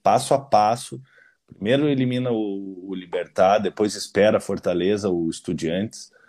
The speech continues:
é, é, e daí sim pensar, pensar mais pra frente. Aí é aquela coisa, Vina, chegou na semifinal contra Atlético Mineiro e contra Palmeiras,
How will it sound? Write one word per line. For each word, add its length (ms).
é, 920
é, 40
e 120
daí 420
sim 400
pensar, 800
pensar 360
mais 160
pra 160
frente. 280
Aí 180
é 40
aquela 300
coisa, 340
Vina, 240
chegou 340
na 120
semifinal 560
contra 260
Atlético 420
Mineiro 420
e 20
contra 340
Palmeiras, 760